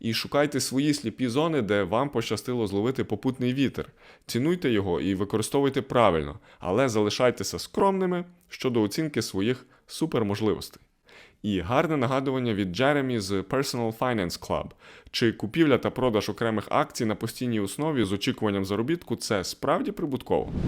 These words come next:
Та які у вас ймовірності успіху тут? Згідно з різними дослідженнями, лише близько одного відсотку активних трейдерів заробляють гроші на постійній основі за мінусом комісійних та інших витрат і обігрують ринок в середньому.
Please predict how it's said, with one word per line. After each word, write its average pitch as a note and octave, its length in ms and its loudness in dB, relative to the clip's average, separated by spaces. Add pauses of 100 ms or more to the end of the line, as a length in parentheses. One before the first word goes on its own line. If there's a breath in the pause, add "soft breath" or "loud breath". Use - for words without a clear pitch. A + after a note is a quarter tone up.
(260 loud breath)
Та F#2+ 200 2
які F#2+ 300 -2
у E3+ 60 2
вас E3 200 0
ймовірності B2 540 0
успіху A#2+ 440 0
тут? G3 300 2 (640 loud breath)
Згідно D#3 420 2
з A2 60 0
різними C3+ 320 2
дослідженнями, C#3+ 580 2
лише A#2 240 2
близько B2+ 340 -2
одного A#2+ 340 0
відсотку G2 600 -2
активних F#2+ 420 -2
трейдерів C#3+ 460 0
заробляють G#2 520 0
гроші A#2 320 -2
на G#2 100 -2
постійній G2 440 -4
основі D#3+ 440 -2 (260 loud breath)
за G#2 160 -2
мінусом G#2+ 380 0
комісійних C3+ 600 -2
та F#2+ 140 -4
інших A#2 300 -4
витрат D3 380 -4 (180 loud breath)
і B2 120 2
обігрують A2+ 760 2
ринок G#2+ 420 -4
в - 40 -20
середньому. E2 440 -4